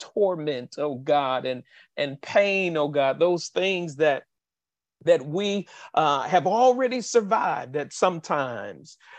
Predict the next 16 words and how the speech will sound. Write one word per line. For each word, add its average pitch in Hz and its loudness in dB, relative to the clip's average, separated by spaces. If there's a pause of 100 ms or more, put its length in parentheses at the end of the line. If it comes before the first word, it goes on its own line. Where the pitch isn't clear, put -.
(140)
uh, 131 2
we 147 0
cling 175 -2
hold 160 2
to, 143 -2
Father. 123 0
We 156 -2
declare 156 0
in 139 -6
Jesus' 156 -6
name 139 -4
that 131 -2
we 156 0
will 143 -2
lay 156 4
aside - 0